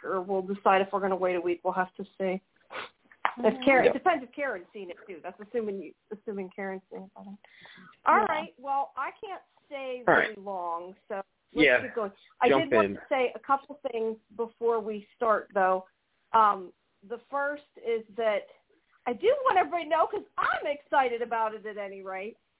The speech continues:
Speaker 1: that, um, my interview with Sylvester Stallone is up. I think that's pretty damn cool. So I just wanna mention that.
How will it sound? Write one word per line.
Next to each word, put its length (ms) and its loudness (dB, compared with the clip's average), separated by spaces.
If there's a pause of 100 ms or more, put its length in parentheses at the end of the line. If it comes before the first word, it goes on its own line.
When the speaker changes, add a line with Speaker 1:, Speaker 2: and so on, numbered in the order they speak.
(140)
Speaker 1:
that, 460 2
um, 380 2
my 180 -4
interview 360 -6
with 220 -8
Sylvester 400 -6
Stallone 500 0
is 80 -10
up. 180 -8 (360)
I 140 6
think 200 -4
that's 240 -4
pretty 220 -16
damn 240 -8
cool. 320 -14 (480)
So 240 -2 (240)
I 60 -4
just 140 -16
wanna 140 -2
mention 340 -6
that. 140 -16